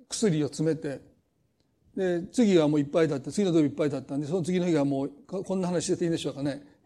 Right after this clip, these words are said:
あの、<laughs> 休みで、十九日まで予約が取れなかったから、もうめちゃくちゃもうハッピーなんですね。もう、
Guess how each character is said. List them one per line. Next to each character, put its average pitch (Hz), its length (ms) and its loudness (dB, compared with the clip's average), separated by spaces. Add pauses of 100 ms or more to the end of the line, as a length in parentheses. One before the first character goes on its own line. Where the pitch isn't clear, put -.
あ 156 100 -8
の、 147 240 -8 (480)
<laughs> 285 760 -14
休 220 280 6
み 160 100 2
で、 131 220 -4 (380)
十 233 300 8
九 262 120 6
日 208 260 6
ま 156 100 2
で 143 60 2
予 151 60 4
約 165 120 4
が 175 80 2
取 156 120 0
れ 160 40 0
な 160 60 -2
か 147 80 -4
っ 135 40 -6
た 139 100 -10
か 131 60 -8
ら、 127 60 -10
も 131 120 -8
う 127 40 -8
め 151 140 -6
ち - 120 -10
ゃ 214 40 -4
く 214 120 -10
ち 233 120 4
ゃ 208 60 4
も 160 220 2
う - 40 -10 (140)
ハ 160 120 -8
ッ 160 40 -6
ピ - 160 -10
ー - 20 -4
な 123 80 -12
ん 104 40 -16
で 95 60 -20
す - 40 -18
ね。 127 120 -18 (500)
も 147 300 -2
う、 - 40 -10